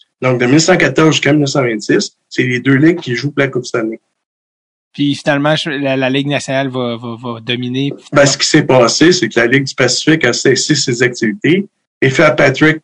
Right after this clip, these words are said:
Speaker 1: vont vendre les, euh, les droits des joueurs à la Ligue nationale.
Speaker 2: OK.
Speaker 1: Et on va former trois nouvelles équipes dans la Ligue nationale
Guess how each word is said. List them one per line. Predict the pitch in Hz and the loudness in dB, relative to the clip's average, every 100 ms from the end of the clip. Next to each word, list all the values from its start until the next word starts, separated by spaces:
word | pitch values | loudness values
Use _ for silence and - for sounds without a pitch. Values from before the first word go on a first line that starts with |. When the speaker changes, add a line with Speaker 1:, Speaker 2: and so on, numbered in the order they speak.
| _ | _
Speaker 1:
vont | 131 131 | 2 2
vendre | 135 151 139 | 4 4 4
les, | 127 120 113 | 2 4 4
euh, | 113 | 2
les | 120 120 | 0 -2
droits | 131 139 | -2 0
des | 135 127 | 2 2
joueurs | 110 127 139 139 | 0 2 2 2
à | 131 | 0
la | 123 | 2
Ligue | 120 123 | 0 0
nationale. | 120 - - 104 120 - _ _ 143 _ - | 0 -2 -4 -4 -6 -12 _ _ -20 _ -16
Speaker 2:
OK. | 127 135 135 - - | -14 -10 -10 -10 0
Speaker 1:
Et | 143 165 | 4 6
on | |
va | 135 127 | 6 4
former | 143 139 156 | 6 4 4
trois | - 165 180 | 2 4 6
nouvelles | 175 160 151 143 | 8 6 4 2
équipes | 123 151 | 2 0
dans | 127 | 2
la | 127 | 0
Ligue | 123 | 0
nationale | 117 113 107 120 | -2 -4 -2 -2